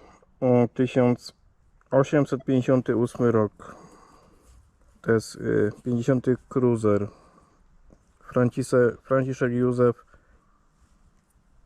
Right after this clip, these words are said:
Ale patrzcie, jaka to jest malutka. Ale odczytaliśmy, wiemy. Idziemy dalej. O, tak coś na wierzchu leży tu.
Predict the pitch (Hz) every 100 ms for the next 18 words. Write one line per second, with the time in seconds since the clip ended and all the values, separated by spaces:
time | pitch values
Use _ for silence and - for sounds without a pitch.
0 | _ - 143 117 113 113 - 120 120 113
1 | 113 117 127 131 123 - 160 - _ _
2 | _ _ _ _ _ _ _ _ _ _
3 | _ _ _ _ - _ _ _ _ _
4 | _ - - 196 175 160 - - - _
5 | _ _ _ 147 139 - 101 117 113 110
6 | 107 95 95 95 92 143 135 107 95 85
7 | 80 - _ _ _ _ _ _ _ -
8 | _ _ _ 165 - - - - 190 196
9 | - - 175 170 - - - - - -
10 | - - - - - - - - - -
11 | - 117 95 87 101 - 110 110 110 120
12 | 113 - 113 107 110 110 -